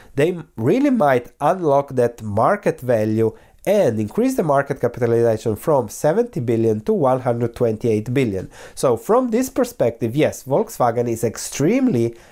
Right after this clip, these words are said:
undervalued. But you're playing on what the stock market will say, not on the earnings, not on the dividends. If you are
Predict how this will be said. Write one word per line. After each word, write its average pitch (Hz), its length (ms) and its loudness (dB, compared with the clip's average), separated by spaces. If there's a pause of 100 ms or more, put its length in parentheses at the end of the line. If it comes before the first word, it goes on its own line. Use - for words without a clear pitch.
(160)
undervalued. 127 920 0 (220)
But 131 380 0 (160)
you're 196 200 2
playing 135 440 0 (120)
on 120 360 0
what 175 260 0
the 123 80 -4
stock - 400 -2
market 110 400 -2
will 113 200 0
say, 113 380 -2 (320)
not 175 280 0
on 233 260 0
the 147 240 0
earnings, 123 560 0
not 113 280 0
on 127 100 -2
the 131 100 0
dividends. 98 560 -2
If 214 200 -2
you 254 100 2
are - 220 2